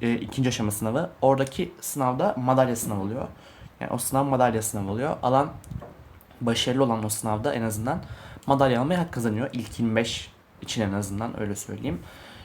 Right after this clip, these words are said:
İlk yirmi beş kişi madalya almaya hak kazanıyor. Ee, ve ondan sonraki süreçte de tekrar bir kamp süreci ve tekrar bir sınav var. O da üç-, üçüncü aşama, yani takım seçme sınavı, milli takımın belirlendiği bir sınav. Süreç böyle ilerliyor.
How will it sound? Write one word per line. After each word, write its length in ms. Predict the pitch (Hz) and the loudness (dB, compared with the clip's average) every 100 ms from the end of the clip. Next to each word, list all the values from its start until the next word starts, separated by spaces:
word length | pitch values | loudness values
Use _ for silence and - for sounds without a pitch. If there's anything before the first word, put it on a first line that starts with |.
| - | -6
İlk 220 | 143 135 | -6 -2
yirmi 140 | 139 | -2
beş 140 | 135 131 | -2 -4
kişi 220 | - 165 | -4 -2
madalya 340 | 143 131 120 | 2 2 2
almaya 160 | 113 117 | 0 0
hak 120 | 135 | 0
kazanıyor. 420 | 160 156 160 175 196 - - - - - - - - - - - - | 0 -2 -2 -4 -6 -16 -20 -20 -18 -18 -20 -20 -20 -20 -20 -20 -6
Ee, 60 | 139 143 139 139 139 139 151 | -2 0 2 0 0 0 2
ve 240 | 165 165 | 2 2
ondan 260 | 160 170 156 | 2 4 4
sonraki 400 | 156 127 120 - | 2 -4 -4 -8
süreçte 440 | - 143 131 - | -4 -2 -2 -2
de 120 | 143 160 | -4 -4
tekrar 460 | - - 143 127 | -4 2 2 2
bir 220 | 131 - - - _ - | 0 -4 -16 -20 _ -12
kamp 240 | - 147 143 | 0 2 2
süreci 380 | 139 120 151 | 0 0 2
ve 80 | 165 | 0
tekrar 320 | 165 160 135 | 0 2 4
bir 40 | 131 | 4
sınav 360 | - 135 117 | 0 0 2
var. 160 | 113 165 | 0 -2
O 120 | - 139 | -2 -2
da 140 | - | -2
üç-, 220 | - - - - - | -6 -10 -14 -12 -8
üçüncü 300 | - 143 139 | 0 2 4
aşama, 340 | 127 107 135 | 2 0 2
yani 400 | 143 127 156 - | 0 0 0 -2
takım 240 | 139 131 | -4 -6
seçme 300 | 123 127 - | -2 -2 -2
sınavı, 280 | 131 110 104 | -4 -2 -2
milli 300 | 117 113 123 | -2 0 -2
takımın 340 | 131 131 127 113 | -4 -2 0 0
belirlendiği 400 | 101 101 101 95 | 0 -2 -4 -6
bir 40 | |
sınav. 240 | - 131 165 - - - - - - - - - | -2 -2 -4 -12 -20 -20 -20 -20 -20 -20 -20 -16
Süreç 560 | - - 165 160 - | -12 2 2 2 0
böyle 180 | 165 151 | 2 4
ilerliyor. 520 | 117 104 107 127 208 | 4 4 2 2 2